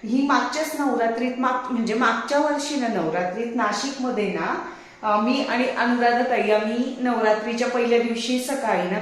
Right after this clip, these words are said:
खरेदीला गेलो होतो, सकाळी सहालाच. मग ना त्यावेळेस ना, अ, तिथे ना मी, अ,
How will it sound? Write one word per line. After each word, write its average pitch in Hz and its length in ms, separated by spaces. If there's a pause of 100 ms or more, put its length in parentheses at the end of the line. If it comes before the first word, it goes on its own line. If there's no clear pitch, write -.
खरेदीला 208 380
गेलो 185 260
होतो, 185 240
सकाळी 202 360
सहालाच. 202 720 (680)
मग 254 220
ना 285 80
त्यावेळेस 285 760
ना, 277 240 (360)
अ, 226 300
तिथे 285 240
ना 311 80
मी, 302 420
अ, 247 120